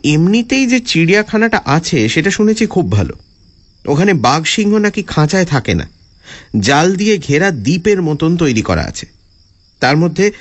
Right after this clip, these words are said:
মানুষের তৈরি পাহাড় আর গুহার মধ্যে ওরা থাকে। তার উপর আবার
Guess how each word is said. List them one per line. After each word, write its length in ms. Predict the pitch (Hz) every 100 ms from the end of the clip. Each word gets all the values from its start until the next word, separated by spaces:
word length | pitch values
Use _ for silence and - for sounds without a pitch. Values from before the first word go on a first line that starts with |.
| - -
মানুষের 420 | 107 135 147 165 165
তৈরি 240 | 156 139
পাহাড় 460 | - 110 117 196 190
আর 40 |
গুহার 400 | 110 101 107 139
মধ্যে 360 | 135 147 110 110
ওরা 220 | 82 117
থাকে। 300 | - 85 - - _ _ _ _ _ - - - _
তার 220 | 185 196
উপর 280 | 240 240 240
আবার 260 | 208 117